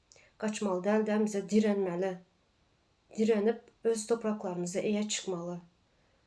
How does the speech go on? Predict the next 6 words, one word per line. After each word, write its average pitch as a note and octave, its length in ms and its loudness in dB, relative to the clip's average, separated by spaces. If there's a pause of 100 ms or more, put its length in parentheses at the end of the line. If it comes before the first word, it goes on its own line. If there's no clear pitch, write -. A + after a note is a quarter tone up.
(160)
Bizler G#3+ 280 0
çıkmasak G#3+ 640 -4
bizlerden F#3+ 440 -2
başkalar F#3 520 -4
çıkar G#3+ 380 -4
eye. G#3 360 -4